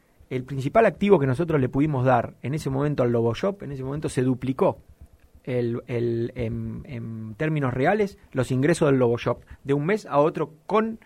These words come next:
el, el sponsor técnico que fue Lecoq. ¿Cuál era la principal virtud que creo que nosotros tenemos que volver a tener? Que es, aunque parezca mentira, la presencia dirigencial en cada una de las decisiones del sponsor técnico. Te doy un ejemplo muy concreto. Nosotros teníamos un equipo que eran directivos del club,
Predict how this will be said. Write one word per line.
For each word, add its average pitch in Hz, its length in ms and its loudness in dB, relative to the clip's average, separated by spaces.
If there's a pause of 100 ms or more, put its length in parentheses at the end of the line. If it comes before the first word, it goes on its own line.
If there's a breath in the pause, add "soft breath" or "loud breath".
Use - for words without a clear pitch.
(140 soft breath)
el, 131 320 -4
el 123 160 -6
sponsor 156 360 0
técnico 156 340 -2
que 117 100 -4
fue 139 120 -2
Lecoq. 123 320 -4 (300 loud breath)
¿Cuál 214 160 4
era 214 120 4
la 151 140 2
principal 135 400 -2
virtud 143 460 2 (440 soft breath)
que 120 140 -4
creo 156 160 0
que 135 80 -4
nosotros 139 300 -2
tenemos 135 260 -8
que - 80 -8
volver 123 240 2
a 123 80 4
tener? 165 380 0
Que 147 140 4
es, - 180 -4 (100)
aunque 123 240 -2
parezca 139 300 0
mentira, 147 340 -6
la 131 140 -4
presencia 156 480 -4
dirigencial 123 500 0
en 135 80 -2
cada 123 240 2
una 180 200 4
de 143 60 2
las 123 120 2
decisiones 117 480 -4
del 113 100 -2
sponsor 117 320 -6
técnico. 101 480 -8 (640 soft breath)
Te 147 120 0
doy 185 100 4
un 185 60 -2
ejemplo 165 360 -4
muy 180 160 -6
concreto. 120 540 -8 (400 soft breath)
Nosotros 190 240 0
teníamos 165 320 -2
un 151 60 0
equipo 131 340 -4
que 135 80 -6
eran 139 160 -6
directivos 123 480 -6
del 117 160 -8
club, 185 240 -4